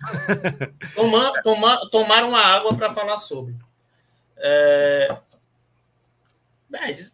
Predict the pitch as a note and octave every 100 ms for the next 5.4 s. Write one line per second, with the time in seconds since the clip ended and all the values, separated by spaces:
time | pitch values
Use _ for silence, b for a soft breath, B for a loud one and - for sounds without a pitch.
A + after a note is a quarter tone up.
0 | _ G4+ - C#4+ G#4+ G4+ C4 A#3 G#3+ G3
1 | C3+ E3 G3 F#3+ F#3 F3+ F3 D#3+ D3+ -
2 | E3+ G3 - E3+ E3+ F#3 F3+ D#3+ - -
3 | D3+ B3+ F4+ F4 D#4+ D3 C#3+ E4+ G4+ F#4+
4 | G#3 - D3 D3+ - F4+ G#4+ B4 D#4+ E3
5 | G3+ F#3+ B2 -